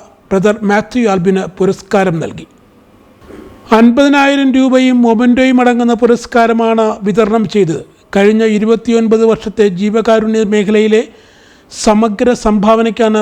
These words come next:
ബ്രദർ മാത്യു ആൽബിനെ തെരഞ്ഞെടുത്തത്.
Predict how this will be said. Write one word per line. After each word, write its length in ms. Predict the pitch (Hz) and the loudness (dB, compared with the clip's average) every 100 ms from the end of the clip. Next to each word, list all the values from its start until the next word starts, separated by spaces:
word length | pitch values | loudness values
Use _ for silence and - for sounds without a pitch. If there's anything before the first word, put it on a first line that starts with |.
| 190 | -2
ബ്രദർ 260 | 208 208 202 | 0 0 0
മാത്യു 320 | 202 208 233 220 | -2 -2 0 0
ആൽബിനെ 340 | 208 196 208 190 - - _ _ _ _ - - | 2 0 -2 -2 -8 -20 _ _ _ _ -16 0
തെരഞ്ഞെടുത്തത്. 600 | 214 214 226 185 - | 2 4 2 -2 -6